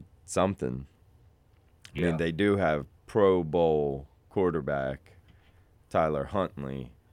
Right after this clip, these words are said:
Speaker 1: on the roster still.
Speaker 2: <laughs>
Speaker 1: Um, but, I mean, right now, I think Aaron Rodgers is heading down to Peru to start his four days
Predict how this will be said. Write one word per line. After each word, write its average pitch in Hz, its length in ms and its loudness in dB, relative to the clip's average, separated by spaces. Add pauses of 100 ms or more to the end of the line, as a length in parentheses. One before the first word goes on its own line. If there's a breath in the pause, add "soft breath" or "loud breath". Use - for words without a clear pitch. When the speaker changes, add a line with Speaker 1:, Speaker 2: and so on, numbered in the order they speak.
(140)
Speaker 1:
on 78 200 -4
the 69 100 -6
roster 64 540 -6
still. 65 600 -6
Speaker 2:
<laughs> - 1400 -14
Speaker 1:
Um, 82 520 0 (1000)
but, 98 400 6 (400)
I 95 100 4
mean, 92 300 2
right 101 240 4
now, 113 340 4
I 85 120 2
think 127 340 -2
Aaron 104 280 0
Rodgers 98 500 0
is 90 140 -4
heading 92 300 0
down 92 420 4
to 92 500 -2
Peru 92 680 -2 (100)
to 82 140 -4
start 87 580 0
his 80 680 -2 (1040 soft breath)
four 127 320 4
days 87 1080 0